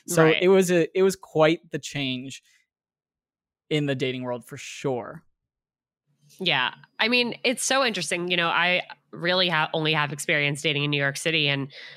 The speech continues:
Speaker 2: obviously I talk a lot about that on the show, but people are like, "Well, I live in a small town in the middle of nowhere. Like, I don't necessarily relate to all of this." I'm like, "I totally understand that.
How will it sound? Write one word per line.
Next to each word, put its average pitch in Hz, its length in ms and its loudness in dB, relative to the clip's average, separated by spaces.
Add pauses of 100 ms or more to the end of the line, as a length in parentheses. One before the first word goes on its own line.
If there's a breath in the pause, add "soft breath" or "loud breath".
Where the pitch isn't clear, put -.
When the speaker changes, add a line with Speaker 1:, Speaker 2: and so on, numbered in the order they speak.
(140 loud breath)
Speaker 2:
obviously 151 480 0
I 143 40 0
talk 143 200 -2
a 147 40 0
lot 139 140 2
about 139 200 0
that 139 120 0
on 135 80 -2
the 139 80 -2
show, 180 220 0
but 175 160 -4
people 165 240 -2
are 160 140 2
like, 151 220 0
"Well, 160 280 -2 (180)
I 175 140 2
live 185 160 2
in 170 260 0
a - 60 -4
small 151 240 0
town 151 280 0
in 143 60 0
the 147 60 2
middle 135 180 2
of 131 60 -4
nowhere. 139 420 0 (340 loud breath)
Like, 139 320 -4 (340)
I 165 100 2
don't 156 220 0 (180)
necessarily 151 460 -2
relate 156 280 0
to - 80 -2
all 147 140 2
of 123 60 -6
this." 143 160 -4
I'm 190 60 0
like, 160 220 -2
"I 185 180 2
totally 180 760 0 (680)
understand 196 580 2
that. 120 220 0